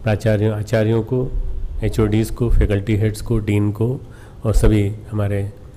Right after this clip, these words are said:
वीसी साहब को, प्रो वीसी साहब को, रजिस्ट्रार साहब को, सभी को। बच्चों, तुमको भी खूब सारी, खूब, खूब मंगल कामनाएं। मुझे नहीं दोगे?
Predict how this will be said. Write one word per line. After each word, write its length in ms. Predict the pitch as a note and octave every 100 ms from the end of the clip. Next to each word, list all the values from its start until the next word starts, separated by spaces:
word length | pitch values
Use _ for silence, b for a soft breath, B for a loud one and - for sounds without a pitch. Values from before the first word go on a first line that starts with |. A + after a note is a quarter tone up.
| B B B -
वीसी 280 | G#2+ G2+ -
साहब 280 | G#2 G2
को, 200 | - G#2 G2+ -
प्रो 120 | A2
वीसी 260 | G#2 G2+ G#2
साहब 260 | - G2
को, 140 | - G#2
रजिस्ट्रार 340 | G2 G2 G2+
साहब 220 | F2+ F#2+
को, 120 | - G#2+
सभी 240 | F#2+ G2
को। 1000 | - - - - - - - - - B2
बच्चों, 340 | A#2+ - D3
तुमको 320 | D3 A#2+ A#2 A2+
भी 160 | F#2+
खूब 260 | E2 - G#2+
सारी, 220 | - G#2+
खूब, 180 | G2+ G2+
खूब 140 | G#2
मंगल 220 | G2 G2
कामनाएं। 340 | G2 - G#2 G#2 - - - - B B B B B B -
मुझे 220 | A#2 A#2 C#3+
नहीं 120 | D#3+
दोगे? 420 | D3 C#3 C#3